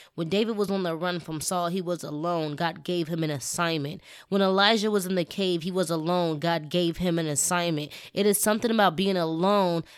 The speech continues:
that just allows God to give you such an assignment without the outside noise. God says, "When I give this to you,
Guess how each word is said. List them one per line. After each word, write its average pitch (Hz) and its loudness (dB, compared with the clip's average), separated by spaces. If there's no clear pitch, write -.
that 175 2
just 175 0
allows 175 2
God 170 2
to 165 0
give 175 0
you 175 -2
such 175 0
an 170 -4
assignment 175 0
without 165 -2
the 170 -4
outside 170 0
noise. 170 0
God 180 0
says, 170 -4
"When 170 -2
I 165 -2
give 185 0
this 180 0
to - -6
you, 175 -8